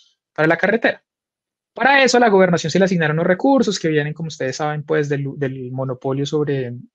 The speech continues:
sobre los licores y, bueno, sobre otros asuntos que, eh, esos son los, los ingresos de la gobernación. En ese diseño, eh, no se contempló,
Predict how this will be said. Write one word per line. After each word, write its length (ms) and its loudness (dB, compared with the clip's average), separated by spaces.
sobre 320 -6
los 180 -2
licores 640 4
y, 20 -2
bueno, 160 -4
sobre 220 -8
otros 180 -8
asuntos 380 -2
que, 120 -10
eh, 220 -4
esos 200 -6
son 140 -6
los, 320 -8
los 140 -2
ingresos 300 -2
de 60 -2
la 100 2
gobernación. 460 -2
En 140 6
ese 180 4
diseño, 540 2
eh, 400 0
no 220 4
se 160 0
contempló, 640 2